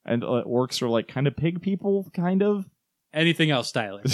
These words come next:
Speaker 1: <laughs> Apparently overanalyzing Tolkien's kind of pig people, kind of.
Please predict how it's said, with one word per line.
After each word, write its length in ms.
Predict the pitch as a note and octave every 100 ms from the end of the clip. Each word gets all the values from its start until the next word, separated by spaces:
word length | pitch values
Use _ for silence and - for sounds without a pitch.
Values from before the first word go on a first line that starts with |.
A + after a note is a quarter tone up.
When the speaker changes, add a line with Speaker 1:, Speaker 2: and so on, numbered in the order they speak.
| - - B3+ -
Speaker 1:
<laughs> 520 | - A4 - - F4
Apparently 640 | - C#3+ D#3+ D#3+ E3+ E3 D#3
overanalyzing 1080 | D3+ D#3 E3 C#3+ C#3+ C#3+ C#3+ C#3 C3+ B2+
Tolkien's 640 | A#2 D3 C#3 C3+ B2 A#2+ -
kind 240 | B2+ A#2+
of 80 | A2+
pig 180 | B2 F2+
people, 280 | G#2 G2+ G2+
kind 240 | F#2 D#2+
of. 200 | D2+ -